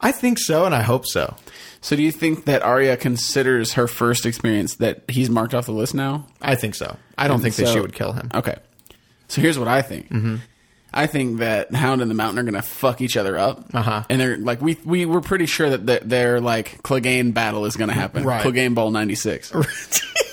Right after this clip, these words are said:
Speaker 2: And I think that they're gonna be just both, like, laying on the ground and, like,
Speaker 1: Uh-huh.
Speaker 2: immobile, and then she's just gonna come in and take
Speaker 1: And
Speaker 2: the,
Speaker 1: get
Speaker 2: the
Speaker 1: him.
Speaker 2: killing blow of the
Speaker 1: That'd
Speaker 2: Mountain.
Speaker 1: be dope.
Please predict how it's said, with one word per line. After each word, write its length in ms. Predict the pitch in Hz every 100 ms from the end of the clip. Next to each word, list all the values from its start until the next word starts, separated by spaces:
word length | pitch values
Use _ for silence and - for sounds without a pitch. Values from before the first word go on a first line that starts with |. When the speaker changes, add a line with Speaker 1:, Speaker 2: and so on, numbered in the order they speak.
| - - - 640 -
Speaker 2:
And 560 | 131 127 120 117 117 -
I 140 | 131 143
think 220 | 170 143
that 180 | 139 -
they're 220 | 120 135
gonna 180 | 135 127
be 160 | 123
just 180 | 120 120
both, 220 | 123 120
like, 100 | 120 98
laying 260 | 123 123
on 60 | 113
the 60 |
ground 380 | 107 117 113 110
and, 140 | 127 117
like, 80 |
Speaker 1:
Uh-huh. 100 | 127
Speaker 2:
immobile, 500 | 117 113 113 110 98 -
and 180 | 113 113
then 80 |
she's 240 | 107 123 113
just 140 | 110
gonna 160 | 120 113
come 240 | 123 107
in 160 | 104 101
and 120 | 95
take 160 | 117 123
Speaker 1:
And 80 |
Speaker 2:
the, 80 | 107
Speaker 1:
get 180 | 120 123
Speaker 2:
the 80 | 123
Speaker 1:
him. 60 | 110
Speaker 2:
killing 280 | 131 123 113
blow 260 | 113 107
of 80 | 104
the 60 | 113
Speaker 1:
That'd 100 | 107
Speaker 2:
Mountain. 160 | 90 101
Speaker 1:
be 60 |
dope. 500 | 95 110 120 107 -